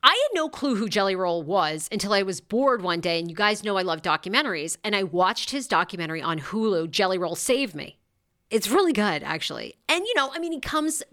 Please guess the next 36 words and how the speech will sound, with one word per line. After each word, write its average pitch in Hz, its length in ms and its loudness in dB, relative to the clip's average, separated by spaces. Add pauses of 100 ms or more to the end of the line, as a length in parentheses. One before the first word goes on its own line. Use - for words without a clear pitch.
from 220 160 -2
nothing, 190 560 2
you 185 80 -2
know, 170 240 0
and, 160 120 -4 (720)
like, 208 160 -4
a 196 80 0
tough - 300 -2
childhood, 185 580 0
in 214 120 -2
and 208 60 4
out 185 140 4
of 165 80 -2
jail. 160 380 -2 (340)
But 240 240 2
at 220 100 -12
the 220 60 -8
C - 200 -2
M 302 100 2
A 269 100 0
Awards, 190 360 -2
he - 60 -8
just 220 200 -6
won 233 100 -4
a 202 40 -2
huge 226 400 -4
award 202 320 -2
at 180 180 -4
thirty-nine 196 960 0
years 160 320 -6
old, 147 280 -4
and 180 120 -4
I 185 120 0
loved 175 400 -2
his 175 140 -8
speech. - 540 -8